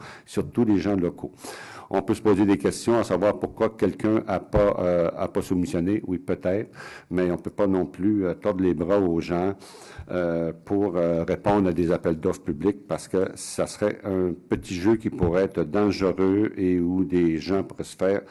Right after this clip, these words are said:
cogner sur les doigts. On sait qu'on est susceptible d'enquête. Et, euh, bon,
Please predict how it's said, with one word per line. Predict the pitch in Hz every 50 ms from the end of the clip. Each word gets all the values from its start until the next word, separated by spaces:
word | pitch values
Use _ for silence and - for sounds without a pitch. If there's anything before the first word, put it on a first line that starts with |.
| - - - - - - - - _ _
cogner | - - 107 95 98 110 120
sur | 113 - 110 98
les | 92 90 92 90 87
doigts. | 80 71 95 90 90 92 - - - - - _ _
On | 82 80 78
sait | - - 107 95
qu'on | - 90 85
est | 87 82
susceptible | - - 90 - - 92 - - - 107 95 90
d'enquête. | 80 90 90 87 82 85 - 104 113 120 123 123 123 - - - - - - - - - - - -
Et, | -
euh, | 87 87 87 87 85 85 85 80 80 80
bon, | 76 85 85 69